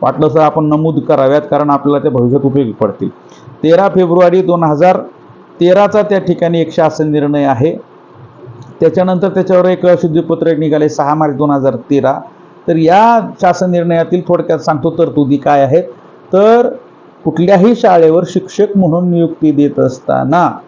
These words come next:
आपल्याला टीईटी, म्हणजेच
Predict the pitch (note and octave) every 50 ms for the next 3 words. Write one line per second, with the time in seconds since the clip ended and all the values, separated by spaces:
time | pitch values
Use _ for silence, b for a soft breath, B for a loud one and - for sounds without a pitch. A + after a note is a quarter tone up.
0 | - - - - - - - - - - - - - - - - - - - -
1 | - - - - - - D#3 D#3+ - E3+ E3 E3 E3+ F3 F#3+ G3+ G3 - - G#3+
2 | A3+ A#3+ A#3 A3+ - - F3 C3+ A2+ - - - - - - - - - - -
3 | - - - - - - - - - C3 C3+ C3 C#3+ F3+ G3 G3 G3